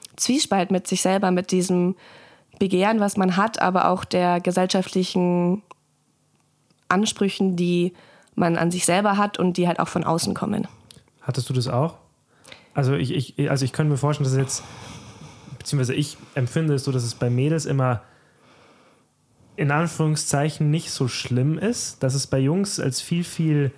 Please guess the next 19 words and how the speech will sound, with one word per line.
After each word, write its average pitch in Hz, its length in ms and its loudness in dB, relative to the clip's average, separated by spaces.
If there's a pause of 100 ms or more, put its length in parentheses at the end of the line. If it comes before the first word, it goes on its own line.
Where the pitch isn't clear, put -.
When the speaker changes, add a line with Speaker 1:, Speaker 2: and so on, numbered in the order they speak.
(680)
Speaker 2:
negativer 180 600 0
empfunden 180 800 -2
wird, 156 380 -2
wenn 151 160 2
sie 135 120 0
schwul 156 360 -2
sind, 185 280 -2
als 139 340 -4
wie 139 80 -2
wenn 143 160 0
es 147 140 -4
bei 123 200 -2
Mädels 143 440 0
ist, 196 260 -2
weil 127 140 2
also 127 160 2
gerade 135 180 0
auch 131 60 2
so, 147 220 0